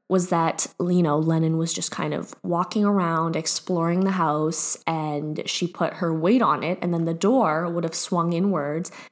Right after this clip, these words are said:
And I thought that she fell down the stairs. Like, that's what I thought that that kind of noise was, because, like I said, I looked everywhere. Like, I opened all the drawers. I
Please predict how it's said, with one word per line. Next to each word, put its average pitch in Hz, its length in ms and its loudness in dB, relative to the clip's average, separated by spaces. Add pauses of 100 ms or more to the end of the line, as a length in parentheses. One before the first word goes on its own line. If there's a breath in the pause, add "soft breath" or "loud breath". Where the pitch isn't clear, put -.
(160)
And 196 120 2
I 202 180 4
thought 339 220 2
that 233 100 2
she - 140 0
fell 185 240 4
down 165 220 4
the 151 80 -4
stairs. 190 420 2
Like, 160 140 -6
that's 202 200 4
what 269 100 0
I 202 140 4
thought 196 220 0
that 180 140 -4
that 160 320 -4
kind 175 200 -2
of 160 100 -4
noise 175 500 2
was, 170 440 2 (460 loud breath)
because, 175 480 -2
like 180 160 0
I 185 80 4
said, 160 280 -2
I 170 120 -4
looked 165 320 -2 (300)
everywhere. 160 600 2
Like, 160 160 -4
I 160 140 -2 (120)
opened 220 320 4
all 196 120 2
the 190 100 2
drawers. 156 460 0
I 143 240 -4